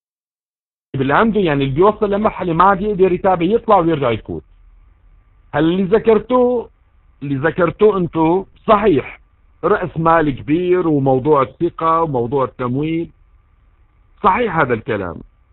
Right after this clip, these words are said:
ولكن فينا نضيف عليه كمان أمر مهم. شو هو هذا الأمر المهم؟ المخاطر. المخاطر بالمنشأة الفردية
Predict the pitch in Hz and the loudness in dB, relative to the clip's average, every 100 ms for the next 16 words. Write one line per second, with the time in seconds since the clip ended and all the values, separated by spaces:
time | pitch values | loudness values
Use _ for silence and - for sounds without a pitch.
0 | _ _ _ _ - 127 180 226 220 202 | _ _ _ _ 0 2 2 0 -2 -2
1 | 196 - - 220 233 214 196 220 185 170 | -2 -6 -4 0 2 2 0 -2 -2 2
2 | 190 190 160 170 175 185 190 - 175 175 | 2 2 -2 -2 -2 -4 -8 0 2 4
3 | 160 147 143 139 90 - _ _ _ _ | 2 2 2 2 -2 -10 _ _ _ _
4 | _ _ _ _ _ _ _ _ - 226 | _ _ _ _ _ _ _ _ 2 6
5 | 185 135 127 113 107 110 104 104 127 156 | 6 4 0 -2 -4 -4 -4 -2 0 0
6 | 160 151 214 214 - 85 80 _ _ _ | 0 2 4 2 0 -8 -10 _ _ _
7 | _ _ _ _ _ _ _ _ - 135 | _ _ _ _ _ _ _ _ -6 -2
8 | 135 123 196 208 202 151 143 156 196 208 | -2 4 4 6 0 0 0 0 -2 -4
9 | 165 135 - 131 123 175 160 110 85 | -4 -4 -2 -2 0 -2 0 -2 -6